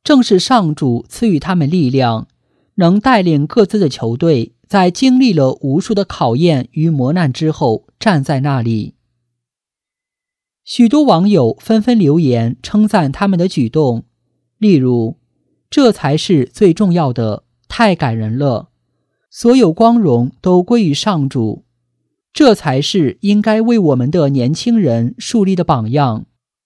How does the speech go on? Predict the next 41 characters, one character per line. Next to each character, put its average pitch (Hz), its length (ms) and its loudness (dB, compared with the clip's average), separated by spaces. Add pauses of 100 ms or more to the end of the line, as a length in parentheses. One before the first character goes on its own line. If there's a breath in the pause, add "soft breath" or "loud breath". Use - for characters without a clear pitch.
(680)
马 208 220 2
窦 262 160 2
福 190 160 -4
音 143 180 0
上 156 240 -2
说 165 420 -2 (520)
：“你 202 160 4
们 185 240 2
不 208 140 0
要 208 160 2
在 185 180 -2
地 190 240 -2
上 127 460 -2
为 180 240 2
自 202 240 -2
己 127 340 -4
积 226 220 -2
蓄 214 180 -4
财 120 260 -6
宝， 139 400 -4 (460)
因 202 180 2
为 185 160 4
在 175 200 -2
地 185 240 0
上 123 400 -2
有 131 160 -2
虫 120 320 -6
蛀， 143 340 0 (360)
有 151 200 2
锈 170 320 0
蚀， 120 380 -6 (600)
在 208 280 0
地 214 240 0
上 139 420 -2
也 180 160 0
有 165 160 2
贼 123 460 -2
挖 190 240 -2
洞 - 180 -2
偷 139 240 -2
窃。 117 400 -4